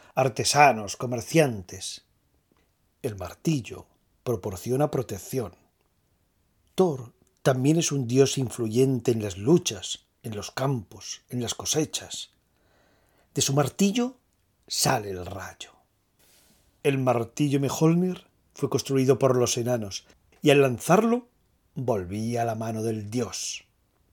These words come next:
Tiene poder para destruir y crear. Crea lo nuevo y destruye a lo viejo,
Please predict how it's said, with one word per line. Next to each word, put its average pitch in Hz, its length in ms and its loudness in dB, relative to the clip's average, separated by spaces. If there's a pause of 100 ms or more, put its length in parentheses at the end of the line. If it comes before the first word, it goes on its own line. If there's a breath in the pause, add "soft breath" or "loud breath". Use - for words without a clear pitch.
(960)
Tiene 196 220 4
poder 139 480 4
para 139 180 4
destruir 131 800 -2 (140)
y 156 80 -10
crear. 131 680 0 (460)
Crea 131 320 2
lo 110 100 -2
nuevo 143 540 0 (280)
y 131 100 -8
destruye 113 680 -6
a 104 60 -8
lo 104 100 -6
viejo, 110 560 -6